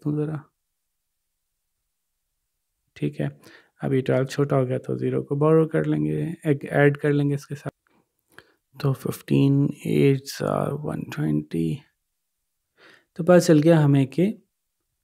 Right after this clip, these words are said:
एक लीटर में एटीन किलोमीटर ट्रैक तय करेगी, that is equals to eighteen kilometers। ठीक है, how many kilometers in, how many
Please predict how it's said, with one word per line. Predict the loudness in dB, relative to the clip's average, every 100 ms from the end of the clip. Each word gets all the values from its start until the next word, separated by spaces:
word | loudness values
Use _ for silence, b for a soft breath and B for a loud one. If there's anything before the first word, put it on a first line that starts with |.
| _ _ _ _ _ _ b b b _ _ 0
एक | 6 6 6
लीटर | 4 4 4
में | 4
एटीन | 4 4 4 6 6
किलोमीटर | 6 6 4 2 -2 -2
ट्रैक | -4 -4 -2
तय | -2 -2
करेगी, | -4 -6 -8 -14 B B B B B B _ -4
that | -4 -4
is | -4 -4
equals | -4 -6 -6
to | -6 -8 -8 0
eighteen | 0 0 -2 -2 0 -2
kilometers। | -8 -8 -8 -10 -14 -16 -18 -20 -20 _ _ _ _ _ _ _
ठीक | -8 -6 -6
है, | -8 -12 _ _ _ _ 0
how | 6 8 8
many | 10 8 6 6
kilometers | 6 6 4 4 4 2 -6 -4 2
in, | 4 2 -2 _ _ _ _ _ _ _
how | -6 0 4 6 6 4 4
many | 2 2 2